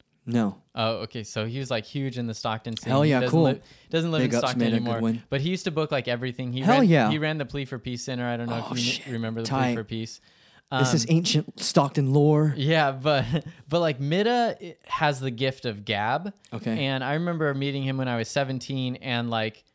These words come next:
Speaker 2: it was, like, outside of a show, and I was, it was a show that I'd put on, and he, like, came out to it and talked to me for, like,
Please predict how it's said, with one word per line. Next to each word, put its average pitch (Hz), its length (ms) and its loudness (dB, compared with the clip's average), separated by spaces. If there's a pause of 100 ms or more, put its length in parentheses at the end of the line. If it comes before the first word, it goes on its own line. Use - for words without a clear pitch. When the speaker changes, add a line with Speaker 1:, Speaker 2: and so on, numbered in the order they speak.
(220)
Speaker 2:
it 135 100 -6
was, 120 120 -4
like, 113 180 -2
outside 131 340 0
of 123 60 -6
a 127 60 -4
show, 123 500 -2
and 110 420 -4
I 113 160 0
was, 117 220 -4
it 143 100 -14
was 113 140 -8
a 107 40 -8
show 131 240 -2
that 117 120 -4
I'd 113 220 -2
put 131 120 -4
on, 113 300 -2
and 110 160 -6
he, 113 160 -6 (500)
like, 107 240 -4 (180)
came 139 220 -2
out 131 240 -2
to 113 180 -4
it 110 180 -2
and 110 260 -6 (160)
talked 143 320 -2
to 143 40 -6
me 120 140 -2
for, 120 160 -8
like, 107 280 -4